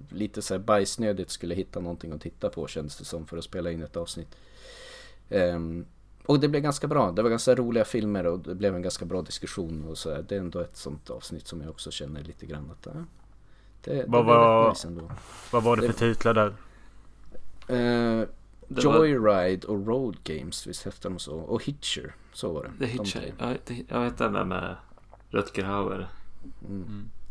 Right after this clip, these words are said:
Speaker 1: Så liksom liftarskräckis, I guess, var väl
Speaker 2: Mm.
Speaker 1: temat som vi lyckades krysta ihop. Men det var väldigt sådär short notice, vi hade egentligen ingen plan going in, men det kom ut en ganska bra podd i slutändan, tyckte jag.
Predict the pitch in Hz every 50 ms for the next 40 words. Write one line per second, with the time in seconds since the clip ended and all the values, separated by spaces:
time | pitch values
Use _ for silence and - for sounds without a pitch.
0 | - - - - - - - - - - - - - 92 92 95 - 104 101 101
1 | 104 107 - - - - - - - 98 92 92 - - - - 113 - - -
2 | - - - - - - 87 80 78 78 71 - - - - 98 92 87 87 80
3 | 82 87 - - 113 110 107 107 107 110 101 87 87 85 - - - 95 82 85
4 | 90 82 82 - - - 85 80 76 - - - - - - - - - - -
5 | - - - - 101 95 - - - 95 87 95 92 82 - - 110 107 107 117
6 | 113 110 104 101 98 95 95 95 - - - - 82 80 76 73 - - - -
7 | - 117 110 104 - 104 104 104 101 - - - 87 - - 98 90 90 92 92
8 | 92 92 90 - - - 90 85 85 82 85 87 82 76 69 - - - - 113
9 | 101 90 87 82 80 78 85 82 80 80 80 78 80 78 - - - 101 98 90
10 | 76 76 101 - - - - - - - - - - - - - 98 - - 101
11 | 104 101 92 - - - - - 92 95 92 92 90 87 - - 95 90 90 90
12 | - - 101 90 76 73 71 - - - - - 76 69 76 76 78 - - -
13 | - - -